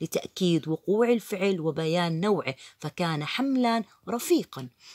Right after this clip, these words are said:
إلى حجرة الطبيب الذي ربطه ربط، ربطه ربط، هنا أتت كلمة ربط أيضًا مفعول مطلق لتأكيد وقوع الفعل مع بيان نوعه.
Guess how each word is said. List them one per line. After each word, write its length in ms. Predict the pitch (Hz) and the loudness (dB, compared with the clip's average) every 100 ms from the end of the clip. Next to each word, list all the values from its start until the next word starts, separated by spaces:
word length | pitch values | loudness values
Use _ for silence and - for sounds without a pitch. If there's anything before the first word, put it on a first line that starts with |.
| - - | -14 -4
إلى 320 | 349 220 175 | -2 0 -2
حجرة 440 | - 262 190 170 - | -4 -4 -2 -2 -4
الطبيب 680 | 160 - 147 160 190 285 - - - 143 | -8 -8 -6 -4 -2 -4 -4 -12 -8 -6
الذي 540 | 143 139 135 143 143 | -2 -2 -2 -2 -2
ربطه 760 | 139 127 208 247 214 233 320 - - - | -2 -2 0 0 0 2 0 0 -12 -2
ربط، 320 | 143 220 - _ _ 123 | 2 0 -2 _ _ -6
ربطه 800 | 131 131 202 247 220 247 320 330 - - | -2 0 0 0 -2 0 0 -2 -12 -2
ربط، 340 | 175 226 _ - _ 165 | 0 0 _ -20 _ 2
هنا 300 | 247 190 165 | 4 4 2
أتت 500 | - 240 - 156 - | -2 -4 -4 -8 -2
كلمة 420 | 226 220 180 147 - | 0 2 2 -2 -2
ربط 320 | 185 - - 262 | -4 -4 -4 -2
أيضًا 300 | 269 170 165 | -2 -2 -2
مفعول 640 | 160 160 - 170 196 170 | -2 -4 -4 2 2 2
مطلق 440 | 165 - 208 262 - - - 170 | -4 -2 0 0 -2 -18 -6 2
لتأكيد 920 | 190 143 - 170 - - 254 180 160 | 2 2 -6 -8 -8 -4 0 0 -2
وقوع 400 | 170 - 214 170 | -4 0 2 2
الفعل 500 | 180 - 180 185 - - - | 0 -4 -2 0 -2 -8 -2
مع 160 | 175 160 | 0 0
بيان 600 | 147 165 170 165 170 214 | 0 -2 0 0 0 0
نوعه. 420 | 320 302 214 196 | 0 0 -2 -4